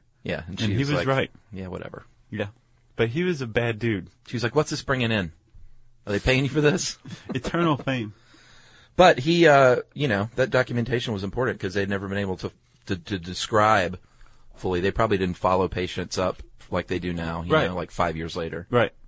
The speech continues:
Speaker 2: Well, and this was over the course of five years, so, like, they, they basically documented how sensation returns after major nerve damage. And he also contributed a lot to experimental psychology with the negative attitude of attention.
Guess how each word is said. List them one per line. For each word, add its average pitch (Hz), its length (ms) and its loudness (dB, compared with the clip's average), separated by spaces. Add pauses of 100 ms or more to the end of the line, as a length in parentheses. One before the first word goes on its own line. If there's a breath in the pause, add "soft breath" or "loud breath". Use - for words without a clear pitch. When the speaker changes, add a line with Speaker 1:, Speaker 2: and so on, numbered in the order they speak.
(120)
Speaker 2:
Well, 131 180 6
and 143 220 4
this 156 160 -2
was 151 160 0
over 139 220 0
the 113 100 -2
course 135 300 -2
of 104 100 -8
five 95 240 0
years, 95 160 -4
so, 113 140 4
like, 101 340 2
they, 104 240 0
they 104 400 -4 (220)
basically 110 400 -4
documented 101 580 0
how 104 400 2
sensation 98 640 -6
returns 98 480 -6
after 101 320 0
major 98 320 -2
nerve 107 300 0
damage. 90 400 -4 (360 loud breath)
And 131 440 0 (240 soft breath)
he 143 160 4
also 170 360 2
contributed 117 580 -2
a 107 80 4
lot 107 260 4
to 120 140 0
experimental 127 640 -2
psychology 107 840 0 (220 soft breath)
with 117 220 0
the 110 100 -2
negative 120 380 2
attitude 113 640 2
of 101 400 2
attention. 107 640 -4